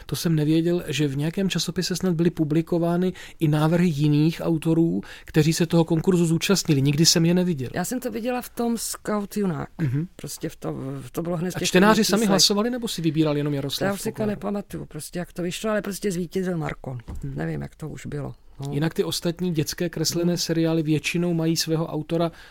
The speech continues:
Speaker 1: od začátku do konce. Nemění se tam,
Speaker 2: No, ale
Speaker 1: mění
Speaker 2: tak
Speaker 1: se t-, textař nebo autor předlohy, ale
Speaker 2: Ale někdy taky, jak jste říkal, v těch, eh, že se měnili v A B C, třeba ta Lidka Kovaříková
Speaker 1: Mhm.
Speaker 2: byla zaměněna Kopíkem Františkem.
Speaker 1: To bylo v případě Strážců.
Speaker 2: No.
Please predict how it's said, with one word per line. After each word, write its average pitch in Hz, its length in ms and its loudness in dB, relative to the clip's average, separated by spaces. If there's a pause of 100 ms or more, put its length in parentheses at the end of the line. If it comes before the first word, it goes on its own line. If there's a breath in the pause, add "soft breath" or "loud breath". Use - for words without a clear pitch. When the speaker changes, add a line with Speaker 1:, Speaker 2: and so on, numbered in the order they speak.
Speaker 1:
od 156 180 0
začátku 165 480 0
do 160 100 0
konce. 160 320 0
Nemění 147 400 2
se 135 160 -4
tam, 135 260 -6
Speaker 2:
No, 233 280 2
ale - 120 4
Speaker 1:
mění 151 140 4
Speaker 2:
tak 220 60 4
Speaker 1:
se 190 100 6
t-, - 300 -14
textař - 440 0
nebo 147 200 -2 (200)
autor 147 280 -2
předlohy, 156 460 0
ale 151 180 0
Speaker 2:
Ale 220 140 6
někdy 233 280 0
taky, 233 240 -4
jak 226 140 -2
jste 214 180 -6
říkal, 202 340 -4
v - 40 -8
těch, - 280 -8
eh, 156 400 -2
že 165 140 -8
se 175 200 -6
měnili 175 460 -2
v - 80 -14
A 165 160 -2
B 165 200 -4
C, 165 260 -8
třeba 156 340 -10
ta 151 200 -8 (340 loud breath)
Lidka 156 320 -8
Kovaříková 156 680 -4
Speaker 1:
Mhm. 151 80 -2
Speaker 2:
byla 151 200 -4
zaměněna 151 420 -6
Kopíkem 143 500 -10
Františkem. - 680 -12
Speaker 1:
To 147 80 -6
bylo 165 140 0
v 160 40 -4
případě 170 340 -2
Strážců. 143 540 -4
Speaker 2:
No. 160 200 -8